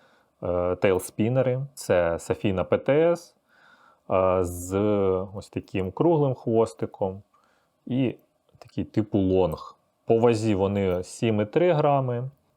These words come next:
Ось цей, знов таки, я взяв золотистий, білий такий. Ну, по-перше, на дні там уже колір буває не так важливий,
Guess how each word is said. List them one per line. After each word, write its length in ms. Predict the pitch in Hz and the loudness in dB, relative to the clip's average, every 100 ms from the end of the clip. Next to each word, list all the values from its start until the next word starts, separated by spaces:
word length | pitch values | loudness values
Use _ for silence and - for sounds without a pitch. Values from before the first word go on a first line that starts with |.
| - | -2
Ось 240 | 104 - | -2 0
цей, 300 | - 95 87 - _ | 0 0 0 -10 _
знов 260 | - 107 90 | -6 -4 -2
таки, 220 | 82 - | -6 -4
я 80 | 85 | -4
взяв 300 | 80 92 85 - _ _ | 0 0 -2 -8 _ _
золотистий, 1080 | 90 98 101 104 156 156 151 _ - 120 104 | -2 2 2 2 2 2 -2 _ -4 -2 -2
білий 460 | 90 120 143 123 | 0 2 4 2
такий. 420 | - 101 - 98 110 | 0 -8 -8 -8 -6
Ну, 120 | 156 | -4
по-перше, 460 | 107 135 131 - | -2 0 -2 -4
на 120 | 117 117 | -2 -2
дні 220 | 120 123 | -4 -2
там 180 | 110 107 | -2 -2
уже 160 | 104 | -4
колір 320 | - 120 104 | -2 0 0
буває 360 | 98 95 104 101 | -2 0 0 0
не 120 | 107 | -2
так 240 | 107 110 110 | -2 -2 0
важливий, 600 | 110 135 190 196 160 | -2 0 -2 0 -2